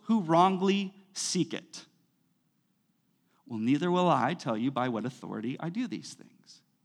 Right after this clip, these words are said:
And so what Jesus now does is something that he hasn't done for a while. We haven't seen this for quite a while in the book of Mark. Verse, uh, verse one, chapter twelve. "He began to speak to them in parables."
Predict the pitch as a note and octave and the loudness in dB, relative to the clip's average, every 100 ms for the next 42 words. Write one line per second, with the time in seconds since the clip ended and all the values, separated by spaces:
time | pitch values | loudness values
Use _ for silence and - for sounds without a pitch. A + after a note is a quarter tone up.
0 | _ _ _ _ _ _ _ _ _ _ | _ _ _ _ _ _ _ _ _ _
1 | _ - - - G3 G#3+ G3 G#3 D#3 A#3 | _ -20 -12 0 4 6 8 6 6 6
2 | D4 C#4+ - F3 G#3 A3+ F3+ C#3+ C#3 D#3 | 6 2 0 6 8 8 8 6 6 2
3 | - E3+ E3 - A3+ A#3 A3 G#3 F3 F#3+ | 2 2 2 0 0 2 2 2 2 6
4 | F#3+ G#3+ B3 F3+ G#3+ G#3+ G3 D#3 A3+ D3 | 6 6 2 4 4 4 4 8 8 8
5 | C#3 C#3+ G#3 B3 - C#4 C4+ D3 C3+ E3+ | 4 6 6 4 4 8 8 8 2 -4
6 | - - - D#3 - G3+ A3 A#3+ A3 D3+ | -12 -20 -10 -4 4 6 8 10 10 8
7 | D3 D3+ E3 F#3 G#3+ B2+ - - _ _ | 4 0 -2 2 4 2 -6 -20 _ _
8 | _ _ _ _ _ _ _ C#3+ D#3 - | _ _ _ _ _ _ _ 4 4 2
9 | D#3 E3 D#3+ D#3 - - C#3 E3 E3 G#3 | 8 10 10 8 0 -14 0 2 4 4
10 | F#3+ B2+ D3+ E3+ F3 A3+ E3 G2+ - - | 4 4 2 2 4 6 6 4 -4 -18
11 | _ _ _ _ _ _ _ _ _ - | _ _ _ _ _ _ _ _ _ -2
12 | E3 C#3+ D3+ F3 G#3 A3+ G#3+ - - F3 | 2 6 6 6 6 2 0 -2 -4 0
13 | F3+ E3 E3 E3 - E3 D3 A#2+ G#2+ - | 2 4 4 2 2 2 2 0 -6 -12
14 | - | -18